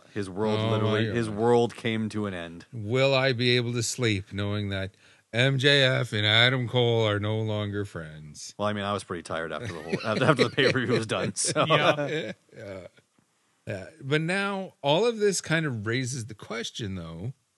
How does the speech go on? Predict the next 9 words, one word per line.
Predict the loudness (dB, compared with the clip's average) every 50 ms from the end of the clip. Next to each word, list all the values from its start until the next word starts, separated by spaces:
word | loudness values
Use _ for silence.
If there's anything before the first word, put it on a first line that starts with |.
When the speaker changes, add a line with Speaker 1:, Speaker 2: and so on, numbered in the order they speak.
| _ _ _ _ _ _
Speaker 2:
just | -4 -4 -2 -2
because | -2 -2 2 2 2 2 0 -4 -10 -10
how | -8 -6 -4 -2 2 2 2 4 4 2 2 2 0 -2 -4 -8 _ _ _ _ _ _ _ _ _ _
M | 2 2 2 4
J | 4 4 4 4
F | 2 0 -2
lost. | -4 -4 -4 -4 -6 -10 -12 -12 -12 -12 -12 -14 -16 _ _ _ _ _ _ _ _ _ _ _ _ _ _ _ _ _ _ _ _ _ -12
Okay. | -10 -10 -8 -6 -6 -6
Speaker 1:
Yeah, | -4 -2 2 4 6 6 6 6 6 4